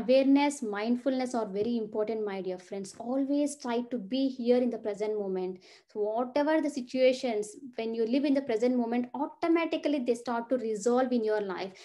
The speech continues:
The same thing happened in my life. Instead, first of all, I used to give lot of energy to all the negative situations in our lives,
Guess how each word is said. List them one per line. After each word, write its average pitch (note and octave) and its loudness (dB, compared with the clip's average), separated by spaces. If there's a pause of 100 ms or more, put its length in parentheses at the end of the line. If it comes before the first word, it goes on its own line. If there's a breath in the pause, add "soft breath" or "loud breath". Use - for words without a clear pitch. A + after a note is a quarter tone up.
(140 loud breath)
The - -2
same D4+ 4
thing D4 2
happened B3 2
in A3+ 2
my A3 -2
life. G#3 -2 (340 loud breath)
Instead, C#4 4
first D4 2
of F4 0
all, F4 4
I D4 4
used C#4+ 2
to D#4 -2
give C#4 2
lot A#3 2
of D#4+ 2
energy B3+ 0
to C4 -2
all A#3+ 0
the D4 2
negative B3 0
situations A#3+ -2
in A#3 -4
our G#3+ -2
lives, G3+ -4